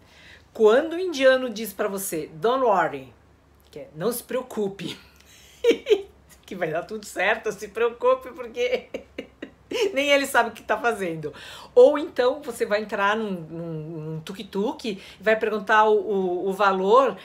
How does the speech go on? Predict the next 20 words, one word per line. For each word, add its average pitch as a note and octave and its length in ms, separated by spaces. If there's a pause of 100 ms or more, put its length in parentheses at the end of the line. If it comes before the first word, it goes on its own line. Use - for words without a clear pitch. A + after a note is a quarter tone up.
(180)
e G#3+ 60
ele A3 120
vai A3 140
dizer, A3 180
"Don't D#4 200
worry, C4 280
don't C4 160
worry, A3+ 200
sit." - 480 (100)
Tipo, F#3+ 260
"Não F3 80
se E3 100
preocupe, F4 340
não C#4 80
se - 60
preocupe, B3 320
sente." D#3+ 500 (200)
Não G#3 280
faça F4 360
isso. F3 380